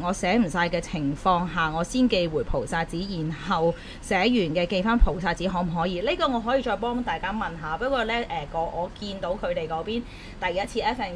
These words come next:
誒，F A Q呢，就答大家係你可以留低，跟住就擺喺香港你自己呢邊自願啦，又或者我一陣話俾你哋聽，一般嗰啲，啊，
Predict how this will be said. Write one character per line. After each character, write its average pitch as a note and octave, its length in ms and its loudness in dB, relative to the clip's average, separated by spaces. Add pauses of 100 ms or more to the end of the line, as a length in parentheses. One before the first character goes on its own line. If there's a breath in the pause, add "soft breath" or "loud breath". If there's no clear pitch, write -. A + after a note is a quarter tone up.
(160)
誒 E3+ 280 -4
，F B3 140 -2
A B3+ 60 2
Q A#3+ 240 2
呢， A3 100 2
就 G#3 120 -6 (200)
答 F3+ 240 -2
大 D#3+ 160 -4
家 G#3+ 240 0
係 G3+ 140 -6
你 D#3+ 60 -8 (120)
可 G3+ 140 0
以 G3+ 60 -2
留 E3+ 100 -8 (140)
低， G#3+ 320 0
跟 A#3+ 160 -2
住 F#3 100 -6
就 D#3+ 140 -6
擺 D#3 240 -4
喺 G3 340 -6
香 A3 180 -2
港 E3+ 220 -4
你 F3 80 -4
自 F3 160 -14
己 E3 100 -8
呢 G#3 240 0
邊 B3+ 160 0
自 A3 140 -8 (100)
願 E3 160 -8
啦， G#3+ 140 -2
又 G#3+ 100 -2
或 E3 140 0
者 F3+ 100 -6
我 F#3 120 -4
一 - 20 -6
陣 G3+ 100 0
話 F#3+ 160 -2
俾 D#3+ 80 -4
你 F3 220 0
哋 - 80 -8
聽， G3+ 180 -2 (360 loud breath)
一 B3 80 0 (180)
般 A#3+ 200 4
嗰 G3+ 180 2
啲， G3+ 240 -2
啊， D3 480 -4